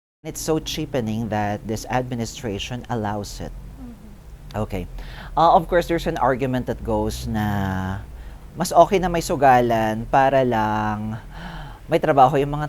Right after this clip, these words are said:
Speaker 1: tao. Come on, that's a lousy excuse. It's affecting our communities and I don't like it. I've seen people who lost their homes through private financing, through the bank system because of foreclosures. That's why I don't like the gambling, eh.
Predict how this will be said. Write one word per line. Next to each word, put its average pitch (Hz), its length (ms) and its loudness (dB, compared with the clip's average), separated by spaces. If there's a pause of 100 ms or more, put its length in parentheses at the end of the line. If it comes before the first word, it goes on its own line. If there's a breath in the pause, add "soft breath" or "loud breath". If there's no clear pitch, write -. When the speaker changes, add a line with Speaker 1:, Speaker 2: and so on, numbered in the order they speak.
Speaker 1:
tao. 135 240 0
Come 156 240 -6
on, 151 80 -4
that's 131 240 -6
a 120 80 -2
lousy 117 480 2
excuse. 113 880 -2 (160)
It's 165 160 6
affecting 185 480 4
our 156 80 10
communities 135 640 2
and 131 80 0
I 120 80 4
don't 110 240 2
like 98 240 2
it. 107 160 0
I've 110 160 2
seen 143 240 -2
people 131 480 4
who 120 160 2
lost 107 240 4
their 175 160 2
homes 160 640 2 (400 loud breath)
through 120 160 2 (160)
private 107 400 4
financing, 170 960 2 (160)
through 127 160 4
the 104 80 6
bank 110 320 0
system 165 480 -2
because 139 240 -2
of - 160 -4
foreclosures. 113 880 0 (480 loud breath)
That's 135 160 2
why 139 160 10
I 139 80 6
don't 147 240 4
like 160 160 4
the 170 80 4
gambling, 165 560 4
eh. 92 160 0